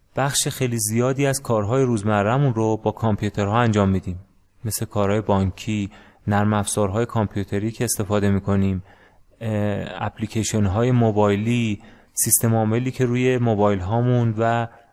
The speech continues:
اه، کامپیوتر هامون هست، شبکه‌های اجتماعی، اینترنت، اه، بازی‌های رایانه‌ای، همه و همه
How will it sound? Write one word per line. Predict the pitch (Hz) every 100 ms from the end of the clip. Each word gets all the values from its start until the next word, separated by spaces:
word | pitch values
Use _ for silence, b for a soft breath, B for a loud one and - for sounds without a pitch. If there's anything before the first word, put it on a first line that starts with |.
| -
اه، | 104 98
کامپیوتر | - 107 - 101 104 101
هامون | 110 127 120
هست، | 107 110 107 - - - _ _ _
شبکه‌های | - 117 110 104 110 120 131
اجتماعی، | - 120 110 110 120
اینترنت، | 113 107 - 110 104 113 123 117 - b b b -
اه، | 110 107
بازی‌های | 101 117 110 104 110 92 117 131
رایانه‌ای، | 131 127 123 117 117 117 107
همه | 101 123 160
و | 180
همه | 120 120 135 131